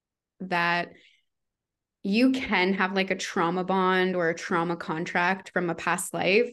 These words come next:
that, again, karma's influencing now. So let's say in a past life, you were, like, with this person, um,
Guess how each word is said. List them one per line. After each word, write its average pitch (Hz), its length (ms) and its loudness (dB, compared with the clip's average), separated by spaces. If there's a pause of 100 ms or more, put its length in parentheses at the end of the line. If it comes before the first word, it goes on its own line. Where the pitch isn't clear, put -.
(360)
that, 180 400 0
again, 170 340 -2
karma's 180 380 0
influencing 175 540 -6
now. - 220 -6
So 190 140 -4
let's 185 180 0
say 208 120 0
in 226 80 2
a 247 60 0
past 190 360 -4
life, 170 340 -2
you 180 140 -6
were, 175 140 -4
like, 160 360 -2 (380)
with 190 120 -4
this 185 180 0
person, 180 720 -2 (520)
um, 170 720 -2